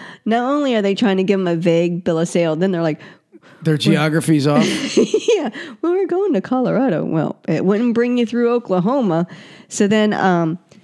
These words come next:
Speaker 1: this person, I guess they, they, they gave the name of the four people. And then the one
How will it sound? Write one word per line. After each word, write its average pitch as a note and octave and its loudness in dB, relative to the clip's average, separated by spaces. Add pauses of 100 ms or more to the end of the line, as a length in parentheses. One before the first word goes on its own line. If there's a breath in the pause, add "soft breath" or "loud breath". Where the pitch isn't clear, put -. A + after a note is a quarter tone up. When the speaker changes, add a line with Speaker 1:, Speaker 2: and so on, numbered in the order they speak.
(260 soft breath)
Speaker 1:
this G3 0
person, G3 0
I F3+ 0
guess G3+ 0
they, F#3+ 0
they, E3+ 0
they E3 -2
gave G3+ 0
the G3+ 0
name F#3+ 2
of F3+ 0
the E3+ -2
four F3 -2
people. F3 -4 (340 loud breath)
And F#3 2
then F3+ 2
the F3 2
one F#3 0